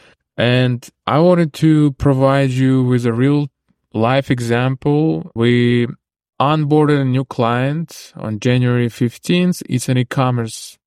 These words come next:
client, pretty big one. So we started with, because they already had shopping campaign running,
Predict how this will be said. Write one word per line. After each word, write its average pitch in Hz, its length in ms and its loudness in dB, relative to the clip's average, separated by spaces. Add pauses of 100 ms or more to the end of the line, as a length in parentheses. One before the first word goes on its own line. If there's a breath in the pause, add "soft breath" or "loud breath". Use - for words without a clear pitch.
(200)
client, 175 600 -2 (140)
pretty 123 200 0
big 131 380 -2
one. 147 520 -2 (440 soft breath)
So 113 640 0 (460)
we 127 120 2
started 135 480 -2
with, 113 600 -6 (220)
because 127 320 0
they 131 140 2
already 135 520 2
had 120 480 0
shopping 120 480 -4
campaign 113 560 -2
running, 123 480 0